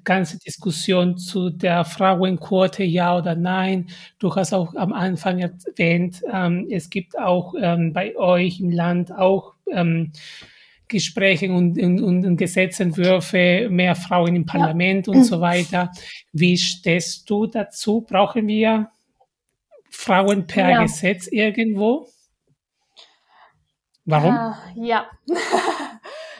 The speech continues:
Speaker 2: Äh, wir brauchen, weil, äh,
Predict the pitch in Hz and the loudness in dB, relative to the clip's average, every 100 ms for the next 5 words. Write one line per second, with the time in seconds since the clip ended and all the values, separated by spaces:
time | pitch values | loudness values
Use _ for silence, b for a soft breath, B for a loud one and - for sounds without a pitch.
0 | - 247 233 226 226 254 233 214 208 262 | -8 -4 -2 -2 -2 -6 -8 -4 -2 0
1 | - 302 277 262 254 277 294 277 - 247 | -2 -4 0 2 4 4 0 -2 2 4
2 | 247 247 233 226 214 | 6 6 6 6 2